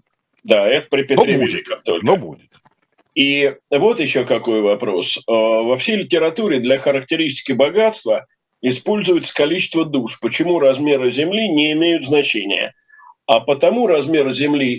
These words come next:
Speaker 1: имеют меньшее значение, чем количество душ,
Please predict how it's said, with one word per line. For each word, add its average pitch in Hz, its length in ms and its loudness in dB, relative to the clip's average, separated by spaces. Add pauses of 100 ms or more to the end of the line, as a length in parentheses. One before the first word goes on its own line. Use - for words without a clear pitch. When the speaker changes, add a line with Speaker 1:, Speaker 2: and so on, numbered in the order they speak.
Speaker 1:
имеют 135 360 0
меньшее 131 580 0
значение, 113 640 0
чем 110 260 -2
количество 127 580 -2
душ, 247 400 -4